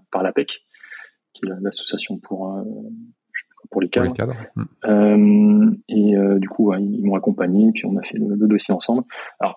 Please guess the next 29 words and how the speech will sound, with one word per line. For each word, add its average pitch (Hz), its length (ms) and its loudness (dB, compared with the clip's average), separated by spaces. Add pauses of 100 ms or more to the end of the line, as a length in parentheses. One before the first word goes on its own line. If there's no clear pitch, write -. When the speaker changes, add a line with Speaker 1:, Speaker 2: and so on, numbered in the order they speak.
Speaker 1:
je 104 60 2
dis, 101 160 2
le 98 100 2
business 107 280 2
plan, 135 160 -2
c'est - 120 -4
un 104 60 0
peu, - 100 -8
un 117 240 0
peu 127 140 0
un, 117 280 2
un, 107 400 2
un 117 140 0
grand 110 220 2
mot, 123 240 4
c'est - 160 -8
un, 87 120 -8
c'est - 100 -18
pour - 80 -4
ça 110 40 2
que 98 60 0
j'ai 104 80 4
un 95 60 2
mini 117 340 6
business 107 320 4
plan, 107 160 -2
parce - 180 -18
que - 80 -20
c'est, 147 320 -8